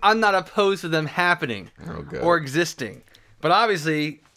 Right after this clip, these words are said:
Speaker 1: you know, finding its way into a category like that, some of them are absolutely horrible.
Speaker 2: Mm-hmm. Mm-hmm.
Speaker 1: All right, the next award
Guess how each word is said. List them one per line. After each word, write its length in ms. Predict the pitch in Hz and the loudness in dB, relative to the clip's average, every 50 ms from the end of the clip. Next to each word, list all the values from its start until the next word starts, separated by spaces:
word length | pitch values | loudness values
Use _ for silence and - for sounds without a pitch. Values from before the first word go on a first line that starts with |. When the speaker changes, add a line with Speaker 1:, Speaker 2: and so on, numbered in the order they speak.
| _ _ | _ _
Speaker 1:
you 100 | - 143 | -8 -4
know, 260 | 139 135 131 131 135 123 - | -4 -2 -4 -4 -6 -10 -14
finding 400 | - - 170 170 175 175 170 160 | -8 -4 -2 -2 0 0 -2 -2
its 140 | 151 151 151 | -4 -4 -2
way 180 | 147 160 156 147 | 0 0 0 0
into 140 | 143 131 | -2 -4
a 60 | 131 127 | -4 -4
category 420 | - 170 156 151 147 143 139 135 | -2 0 0 0 0 0 0 0
like 180 | 131 127 123 117 | 0 -2 -2 -2
that, 360 | 147 160 165 147 135 120 - _ _ _ _ _ _ _ _ _ _ _ _ | 0 0 0 0 -2 -4 -8 _ _ _ _ _ _ _ _ _ _ _ _
some 200 | - - 156 185 | -10 -6 -4 -4
of 80 | 226 202 | -2 -2
them 160 | 170 151 143 | -2 -2 -2
are 140 | 143 - - - - | -2 -4 -4 -8 -8
absolutely 440 | 113 120 123 - 156 151 170 185 185 | -8 -8 -8 -8 -8 -8 -6 -6 -6
horrible. 500 | 190 202 220 240 240 185 127 82 - - | -6 -4 -2 -2 -4 -4 -6 -12 -12 -10
Speaker 2:
Mm-hmm. 640 | - 104 110 110 113 120 147 160 - _ - 82 95 | -8 -8 -6 -6 -6 -8 -8 -10 -14 _ -12 -8 -6
Mm-hmm. 260 | 107 113 113 131 147 165 - _ _ _ _ _ _ _ _ _ _ _ _ _ _ _ _ _ _ - - - - | -6 -6 -6 -6 -8 -12 -16 _ _ _ _ _ _ _ _ _ _ _ _ _ _ _ _ _ _ -20 -20 -8 -2
Speaker 1:
All 120 | - 208 233 | 0 2 4
right, 240 | 240 240 208 156 156 | 4 4 2 0 -2
the 140 | 170 170 | -4 -2
next 280 | 170 180 214 220 - - | 0 0 0 -2 -2 -4
award 440 | 185 160 147 143 135 127 120 110 | -4 -2 0 0 0 0 -2 -4